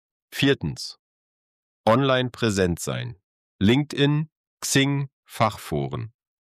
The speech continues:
Fünftens, offline aktiv werden.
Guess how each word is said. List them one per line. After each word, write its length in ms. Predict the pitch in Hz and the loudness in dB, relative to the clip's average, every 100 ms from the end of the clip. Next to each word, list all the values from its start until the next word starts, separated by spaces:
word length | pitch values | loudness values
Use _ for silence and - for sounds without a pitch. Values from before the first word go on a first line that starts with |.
| _ | _
Fünftens, 800 | - 131 160 - 143 135 - - _ | 0 2 2 -2 -2 -2 -4 -12 _
offline 440 | - 110 - 117 113 | 0 0 2 0 0
aktiv 600 | - 104 - - 196 - | -4 -6 -2 2 2 0
werden. 420 | 69 64 62 80 | -4 -4 -6 -10